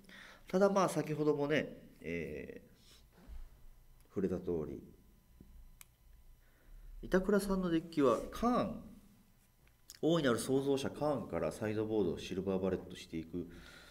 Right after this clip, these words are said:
スタイルなので、あんまりこう、サイドの入れ替え大きく行うと、カーンからサイドから持ってくるカードが減ってしまったりとかいうことも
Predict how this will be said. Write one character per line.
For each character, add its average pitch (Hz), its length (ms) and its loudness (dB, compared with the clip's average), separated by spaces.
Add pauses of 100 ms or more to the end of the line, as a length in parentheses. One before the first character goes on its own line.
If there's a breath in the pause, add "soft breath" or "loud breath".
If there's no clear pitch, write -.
(160 loud breath)
ス - 120 -18
タ 110 120 -2
イ 98 60 -2
ル 80 80 -8
な 71 80 -8
の 62 180 -10
で、 82 300 -4 (2000 loud breath)
あ - 100 -2
ん 175 80 0
ま 220 100 4
り 233 100 2
こ 214 640 8
う、 - 60 -10
サ 185 180 2
イ 196 60 6
ド 196 80 2
の 190 80 2
入 190 160 -2
れ 175 120 10
替 170 180 4
え - 460 2 (200)
大 135 160 2
き - 100 -8
く - 80 -10
行 98 280 -2
う 98 280 0
と、 143 260 6 (460)
カ - 200 -4
ー 156 100 -2
ン - 20 -10
か 87 120 -2
ら 80 80 0
サ - 160 -2
イ 127 40 0
ド 127 100 0
か 127 80 0
ら 123 80 0
持 90 120 -2
っ 90 40 -10
て - 160 -6
く 98 100 -4
る - 60 -12
カ - 120 -6
ー 82 100 -2
ド 80 60 -6
が 76 120 -4 (1600 loud breath)
減 131 80 -8
っ - 40 -20
て - 120 -12
し 151 140 -4
ま 123 80 0
っ - 80 -8
た 78 100 -6
り 73 60 -8
と 69 80 -12
か 65 100 -8
い 65 40 -6
う 67 40 -10
こ 78 80 -12
と 78 100 -10
も - 120 -4